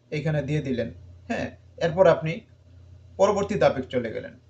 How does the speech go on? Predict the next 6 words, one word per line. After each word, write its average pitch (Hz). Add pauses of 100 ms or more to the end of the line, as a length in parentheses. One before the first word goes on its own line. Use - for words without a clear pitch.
(1160)
এখানে 202 (680)
এই 208
যে 226
আপনার 214
শর্ট 202 (840)
ক্যাপশন 147